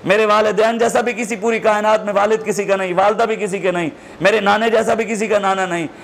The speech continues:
और मेरे पीर जैसा भी कोई नहीं। फ़ान अब्नुल कमरैन, मैं शम्स व कमर का बेटा हूँ।" इमाम हुसैन फरमाया, "और फ़ातिमा तो ज़हरा," फिर कहते हैं, "नहीं, मेरी वालदा सैयदा तैयबा ताहिरा, वो मेरी वालदा हैं। फ़ा अबी,"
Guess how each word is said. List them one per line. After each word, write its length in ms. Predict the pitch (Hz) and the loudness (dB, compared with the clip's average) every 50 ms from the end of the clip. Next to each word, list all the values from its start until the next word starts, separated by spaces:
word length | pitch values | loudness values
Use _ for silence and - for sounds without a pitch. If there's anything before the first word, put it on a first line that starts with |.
| - - - - | -20 -4 0 2
और 180 | 190 220 226 202 | 2 4 4 2
मेरे 200 | 214 220 214 208 | 2 0 0 0
पीर 260 | - - 233 233 214 | -2 -2 -2 0 0
जैसा 240 | 226 233 233 226 233 | 0 0 0 0 0
भी 120 | 214 226 | -2 -2
कोई 240 | 214 220 220 214 208 | 0 0 0 0 0
नहीं। 160 | 196 190 151 - - - - - | -2 -6 -8 -8 -12 -16 -4 0
फ़ान 260 | 175 175 180 185 185 | 2 2 2 2 2
अब्नुल 340 | 196 190 190 196 202 202 196 | 0 0 0 0 0 0 0
कमरैन, 680 | 196 - 170 170 180 175 165 165 170 175 170 160 123 - - - - - - - | 2 0 0 2 2 2 2 2 0 0 -2 -4 -6 -10 -14 -20 -20 -14 -4 -2
मैं 120 | 156 170 | -2 -2
शम्स 460 | 160 - - 202 185 196 202 190 - | -2 -2 0 0 0 0 -2 -2 0
व 80 | 190 180 185 - 190 | 0 -2 0 0 0
कमर 240 | 190 202 208 - | 0 2 2 0
का 140 | 156 - - | 0 -2 -2
बेटा 300 | - 160 165 160 175 156 | 0 0 0 2 2 0
हूँ।" 140 | 139 117 101 - - - - - - - - - - | 0 0 -4 -10 -16 -20 -20 -20 -20 -20 -18 -10 -2
इमाम 220 | 143 170 180 180 175 | 0 0 2 2 0
हुसैन 320 | 160 151 - 170 160 156 | -2 -2 -2 -2 -2 0
फरमाया, 260 | 143 147 135 127 - | -2 -2 -2 -2 0
"और 140 | - 117 113 | 0 0 0
फ़ातिमा 420 | 110 156 165 185 185 196 202 202 196 | 2 2 2 2 2 2 0 0 0
तो 140 | 202 208 | 0 0
ज़हरा," 380 | 180 202 202 190 196 214 214 220 220 202 - - - - - - - - | 2 2 2 2 4 2 2 2 2 0 -2 -6 -10 -14 -16 -14 -6 -4
फिर 120 | 175 185 | -2 0
कहते 240 | 180 196 190 180 202 | 2 0 0 0 -2
हैं, 80 | 202 | -4
"नहीं, 100 | 202 196 | -4 -4
मेरी 160 | 190 190 185 180 | -2 0 0 0
वालदा 440 | 170 170 180 190 185 185 170 139 - - - - - - | 2 2 2 2 2 0 0 0 -2 -6 -14 -20 -18 -6
सैयदा 540 | - - 190 190 190 196 190 190 190 180 175 | -2 -2 0 2 2 2 2 2 2 2 2
तैयबा 540 | 170 - 180 185 175 180 180 170 180 175 165 | 0 -2 -4 -2 0 0 0 2 2 2 0
ताहिरा, 520 | - - 180 185 185 185 170 165 151 131 - - - - - - | 0 2 2 4 4 4 2 2 0 0 -2 -6 -14 -10 -4 -2
वो 100 | 185 208 | -2 0
मेरी 220 | 214 208 202 196 | 0 0 0 2
वालदा 360 | 180 175 175 185 185 180 185 | 2 2 2 2 2 2 0
हैं। 180 | 175 170 151 123 - - - - - - - | 0 0 -2 -4 -8 -14 -20 -20 -20 -6 -2
फ़ा 80 | - - | 0 2
अबी," 680 | - 147 156 156 180 202 226 240 240 208 165 - - | 2 2 2 2 2 2 2 2 0 -2 -4 -8 -12